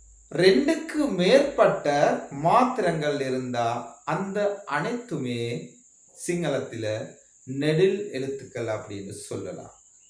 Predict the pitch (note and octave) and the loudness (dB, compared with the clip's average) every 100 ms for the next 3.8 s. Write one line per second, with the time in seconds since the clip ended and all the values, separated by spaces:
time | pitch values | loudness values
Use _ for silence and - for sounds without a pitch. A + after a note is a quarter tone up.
0 | - - - - - - F3+ D3 B2+ - | -18 -14 -14 -12 -8 6 8 8 2 -4
1 | - E3+ C#4 C#4 A3+ G#3 G3 F#3 D#3 C#3+ | -8 2 4 6 6 4 8 8 8 6
2 | D3 E3 F3+ G3 E3+ D#3 D3+ C#3 B2+ E3+ | 4 4 4 0 0 2 0 0 0 2
3 | F#3+ - C3+ A#2+ A#2 B2 - | 2 0 0 0 0 -2 -4